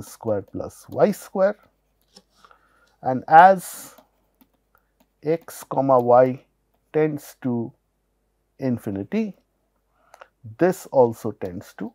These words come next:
infinity. So, x square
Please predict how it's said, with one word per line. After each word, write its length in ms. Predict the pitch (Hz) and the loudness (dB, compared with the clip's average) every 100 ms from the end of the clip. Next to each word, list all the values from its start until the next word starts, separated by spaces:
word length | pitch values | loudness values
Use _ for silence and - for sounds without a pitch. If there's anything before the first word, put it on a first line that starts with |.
| - | -14
infinity. 600 | 107 - - - _ _ _ _ _ _ _ _ _ _ _ _ _ _ _ | -16 -16 -20 -20 _ _ _ _ _ _ _ _ _ _ _ _ _ _ _
So, 520 | - - 156 143 143 - _ _ _ _ _ _ _ _ _ _ _ _ _ _ _ _ - | -20 -8 -2 0 0 -4 _ _ _ _ _ _ _ _ _ _ _ _ _ _ _ _ -4
x 320 | 170 - - 185 | -4 -4 -6 -8
square 420 | - - 170 170 | -8 0 4 4